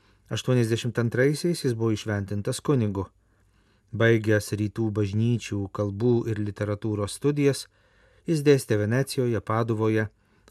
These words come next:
Romos popiežiškajame Grigaliaus universitete ir popiežiškajame rytų institute. Nuo tūkstantis devyni šimtai aštuoniasdešimt penktų metų taip pat dirbo rytų bažnyčių kongregacijoje.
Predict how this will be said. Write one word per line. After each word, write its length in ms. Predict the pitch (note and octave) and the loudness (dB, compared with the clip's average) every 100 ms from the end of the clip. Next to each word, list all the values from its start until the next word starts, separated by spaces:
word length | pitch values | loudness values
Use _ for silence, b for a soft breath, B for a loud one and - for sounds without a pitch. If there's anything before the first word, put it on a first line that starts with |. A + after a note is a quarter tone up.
| - | -2
Romos 440 | A#2 B2 B2 - | 4 6 4 2
popiežiškajame 760 | B2+ A2+ A#2+ A2+ - A#2+ A#2 A#2 | 0 2 0 -2 -4 -2 0 0
Grigaliaus 540 | A2+ A2 A2 A2 G#2+ - | 0 2 2 2 0 -2
universitete 760 | A2+ A2 G2+ A2+ A2 G#2+ A#2 A2 b b b b | -2 -2 -4 -6 -6 -2 -2 -4 b b b b
ir 200 | B2+ D3 D3 | 4 4 4
popiežiškajame 840 | A#2 A#2 A#2 A2 G#2+ - A2 G#2+ G#2+ | 2 2 2 0 -4 -2 0 2 2
rytų 360 | A2+ G#2+ G#2 - | 0 0 -4 -2
institute. 680 | A2+ G#2+ - B2 C#3 - F2 - _ _ _ _ _ _ _ _ | -4 -4 -4 -4 -4 -4 -8 -10 _ _ _ _ _ _ _ _
Nuo 160 | A#2 A#2+ | 0 2
tūkstantis 480 | A2+ A#2 - A2 G#2+ G#2 | 2 -2 -2 -4 -2 -2
devyni 240 | G#2 G#2+ | -2 -2
šimtai 300 | - G#2 G#2+ | -4 -4 -2
aštuoniasdešimt 560 | G#2 - A2 G2+ G2+ G2+ | -2 -2 -2 -2 -6 -6
penktų 300 | G#2 G2+ G#2 | -6 -6 -4
metų 320 | G2+ G#2+ A2+ D#3 | -4 -4 -4 -4
taip 140 | E3 C#3+ | -2 -2
pat 100 | A2 | -2
dirbo 460 | A2 G#2 G2+ B2+ b b b - | 0 0 0 -2 b b b -4
rytų 380 | A2+ G#2+ A2+ B2+ | -2 0 -2 0
bažnyčių 480 | C3+ A#2 G2+ F#2 A2 | 0 2 0 -2 -4
kongregacijoje. 960 | A#2+ B2+ C3 A2+ F#2+ - G2+ F#2+ F#2+ | -2 0 0 0 -2 -4 -8 -6 -6